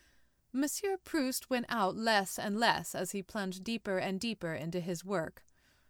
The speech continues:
According to Celeste, he spent those last two years in an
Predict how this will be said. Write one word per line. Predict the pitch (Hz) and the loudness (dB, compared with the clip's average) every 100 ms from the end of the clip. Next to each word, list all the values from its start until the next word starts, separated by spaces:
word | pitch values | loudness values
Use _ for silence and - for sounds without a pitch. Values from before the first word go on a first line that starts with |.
| _ _ | _ _
According | - - 233 220 208 | -8 -4 -2 0 0
to | 190 180 | 0 -2
Celeste, | - 208 262 180 208 - - _ _ | -2 4 4 4 2 -8 -20 _ _
he | - 311 | -2 -2
spent | - - 320 214 | 0 -2 -2 0
those | 247 220 | 0 2
last | 233 254 254 - | 4 4 4 -2
two | - 262 | -6 -4
years | 247 214 220 190 196 - - _ _ | -2 -2 0 0 -2 -6 -18 _ _
in | 226 | -2
an | 220 | 0